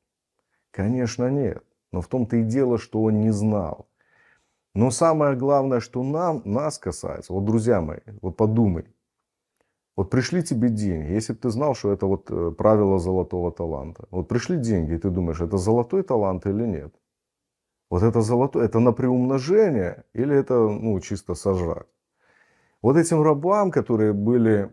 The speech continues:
э, на приумножение поставлены, им не обещана была зарплата. Знаете, что это означает? Что предполагалось, как отец сказал старшему сыну,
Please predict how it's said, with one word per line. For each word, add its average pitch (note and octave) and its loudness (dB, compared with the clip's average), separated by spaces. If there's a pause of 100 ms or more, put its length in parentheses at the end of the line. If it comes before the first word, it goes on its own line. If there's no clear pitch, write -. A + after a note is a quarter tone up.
(140)
э, F2 -4
на F#2+ 2
приумножение A#2+ 2
поставлены, E2+ -6
им C#3 -4
не F3+ 0
обещана E3+ 0
была G2 0
зарплата. F#2+ -2
Знаете, C3+ -4
что - -4
это F2+ -4
означает? E2+ -8 (480)
Что - -4
предполагалось, D#3+ 2
как - -4
отец G#2 0
сказал F#2 -4
старшему F#2+ -4
сыну, E2+ -8